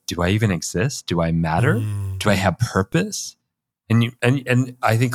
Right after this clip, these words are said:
Speaker 1: often in those moments, we might even lose our relationship to spirituality. We feel cut off from anything more than our,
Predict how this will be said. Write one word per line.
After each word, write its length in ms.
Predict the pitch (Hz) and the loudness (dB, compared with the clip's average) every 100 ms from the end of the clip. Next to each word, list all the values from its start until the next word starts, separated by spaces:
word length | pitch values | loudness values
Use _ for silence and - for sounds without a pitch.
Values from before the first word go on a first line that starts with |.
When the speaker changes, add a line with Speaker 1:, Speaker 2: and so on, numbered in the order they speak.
| 123 | 2
Speaker 1:
often 420 | 110 127 185 135 110 | 4 4 4 4 4
in 140 | 95 | 4
those 240 | 92 87 | 2 0
moments, 500 | 95 87 92 104 - | -2 0 -2 -4 -6
we 380 | 104 101 98 98 _ - - - - | -2 0 -2 -4 _ -20 -20 -20 -4
might 240 | 101 107 | 4 6
even 340 | 123 120 117 104 | 6 6 4 4
lose 320 | 110 120 120 | 2 2 2
our 160 | 104 107 | 2 2
relationship 680 | 110 104 113 120 120 127 | 2 0 0 -2 -2 -2
to 80 | 127 | -4
spirituality. 680 | 120 123 120 117 139 170 165 | -2 0 0 0 0 0 -2
We 140 | 95 | -2
feel 220 | 92 123 113 | 0 2 0
cut 400 | - - 123 117 | -2 0 2 2
off 540 | 143 98 - - - _ _ _ _ | 2 -2 -6 -20 -20 _ _ _ _
from 160 | 110 110 | 0 2
anything 440 | 107 120 120 113 | 4 4 4 2
more 460 | 104 101 104 104 101 | 2 2 2 2 2
than 460 | 95 98 95 95 - _ _ _ - | 2 0 2 0 -4 _ _ _ -2
our, 420 | 113 101 101 98 | 2 4 4 2